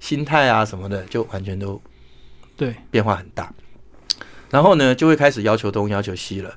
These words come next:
Speaker 1: 他就觉得说，哎，那我们这个时候要，也，也有钱了啦。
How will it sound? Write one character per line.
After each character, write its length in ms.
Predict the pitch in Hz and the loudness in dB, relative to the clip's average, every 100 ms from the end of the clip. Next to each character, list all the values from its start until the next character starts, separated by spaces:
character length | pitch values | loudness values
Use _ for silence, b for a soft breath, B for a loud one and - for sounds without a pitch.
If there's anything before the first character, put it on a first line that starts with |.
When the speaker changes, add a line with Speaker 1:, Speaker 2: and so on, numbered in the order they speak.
| b b b - | b b b -8
Speaker 1:
他 80 | |
就 140 | 147 147 | -2 0
觉 80 | 135 | 2
得 60 | |
说， 160 | 135 143 185 | 2 0 0
哎， 120 | 220 b b b | -2 b b b
那 100 | 175 | 2
我 40 | 135 | 4
们 80 | |
这 80 | 123 | 4
个 80 | 147 | 4
时 140 | 139 | 4
候 260 | 139 123 - - | 2 2 -2 2
要， 120 | 151 - - | 2 2 2
也， 260 | 202 247 202 | 10 10 10
也 180 | 135 180 | 8 8
有 180 | 127 | 6
钱 260 | 101 - 87 | 4 -10 -6
了 100 | 107 | -4
啦。 180 | 107 | -4